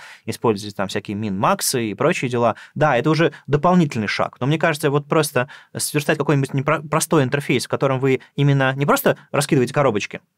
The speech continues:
а раскидываете коробочки, потом делаете, чтобы они автоматически расставлялись, потом адаптируете их каким-то образом, вот это лучший способ врубиться и обучиться. Просто попробовать. Э, лучше всего, конечно, в условиях, когда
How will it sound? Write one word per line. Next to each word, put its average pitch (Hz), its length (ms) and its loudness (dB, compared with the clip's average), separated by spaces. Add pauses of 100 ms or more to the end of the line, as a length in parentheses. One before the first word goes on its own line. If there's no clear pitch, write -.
(600)
а 123 380 2 (920)
раскидываете 127 480 0
коробочки, 117 600 0 (160)
потом 131 360 0 (180)
делаете, 123 380 2
чтобы 120 220 -2
они 117 80 0
автоматически 117 540 -2
расставлялись, 117 600 -2
потом 117 300 -4
адаптируете 143 800 0
их 104 100 -4
каким-то 101 340 -4
образом, 92 420 -4 (280)
вот 117 280 -4
это 208 440 0 (720)
лучший 139 400 0
способ - 460 -4
врубиться 107 460 -6
и 92 40 0
обучиться. 90 480 -8
Просто 160 380 0
попробовать. 95 600 -6 (100)
Э, 101 320 -4
лучше 170 240 -2
всего, 156 140 -2
конечно, 113 260 -4
в 104 40 -4
условиях, 135 340 0
когда 117 320 -2